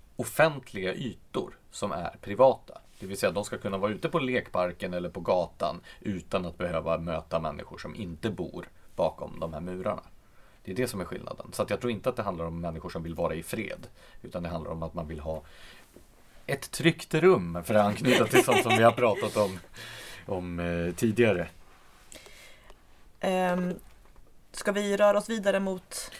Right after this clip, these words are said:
Speaker 1: Ja, precis. En anledning till att bosätta sig i ett grindsamhälle är
Speaker 2: är ju
Speaker 1: ju
Speaker 2: att man kan skydda sig från exempelvis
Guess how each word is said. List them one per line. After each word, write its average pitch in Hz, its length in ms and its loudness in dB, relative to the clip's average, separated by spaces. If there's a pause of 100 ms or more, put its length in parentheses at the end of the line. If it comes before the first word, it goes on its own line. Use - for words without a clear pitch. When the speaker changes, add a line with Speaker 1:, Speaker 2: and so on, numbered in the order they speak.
(220)
Speaker 1:
Ja, 135 400 8
precis. 139 460 0
En 208 420 4
anledning 107 600 4
till 107 260 4
att 104 80 4
bosätta 104 540 0
sig 95 200 0
i 95 240 -2
ett 87 80 -4
grindsamhälle 92 920 0
är 95 100 -2
Speaker 2:
är - 60 4
ju 220 60 4
Speaker 1:
ju 220 60 6
Speaker 2:
att 214 80 6
man 220 140 2
kan 233 140 6
skydda 240 480 4
sig 214 280 0
från 240 420 6
exempelvis 202 920 2